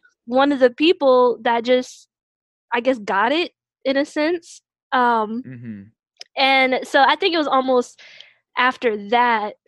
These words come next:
Speaker 1: feeling like, uh, "Oh, I gotta keep, you know, my reputation right. I gotta stay spiritual, Tia." So, yeah.
Speaker 2: Yeah.
Speaker 1: <laughs>
Speaker 2: Yeah. Yeah, that can be tough. Even the expectations of, like, "Oh, she knows so much now."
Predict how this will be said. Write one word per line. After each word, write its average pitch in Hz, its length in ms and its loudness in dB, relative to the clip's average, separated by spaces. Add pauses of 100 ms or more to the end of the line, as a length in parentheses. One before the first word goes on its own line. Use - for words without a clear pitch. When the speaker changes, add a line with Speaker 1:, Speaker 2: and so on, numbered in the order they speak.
(120)
Speaker 1:
feeling 247 360 2
like, 214 460 -4 (160)
uh, 196 360 -10 (200)
"Oh, 269 120 -2
I 254 100 -4
gotta 269 220 -2
keep, - 260 -4 (160)
you 277 120 -4
know, 240 140 -2
my 220 160 -2
reputation 247 840 -4
right. 233 280 -2
I 226 80 -4
gotta 240 240 -2
stay 254 280 -4
spiritual, 240 520 -4
Tia." 208 440 -8 (440)
So, - 460 -12
yeah. - 260 -12
Speaker 2:
Yeah. - 200 -10 (360)
Speaker 1:
<laughs> - 60 -2 (760)
Speaker 2:
Yeah. 110 380 -12 (220)
Yeah, 127 200 -8
that 147 160 -4
can 165 140 -4
be 131 120 -10
tough. 113 540 -10
Even 160 240 -2
the 147 120 0
expectations 123 760 -6
of, 113 120 -8
like, 110 280 -6
"Oh, 139 260 0
she 135 200 -10
knows 131 240 -6
so 131 180 -8
much 156 320 -2
now." 107 440 -6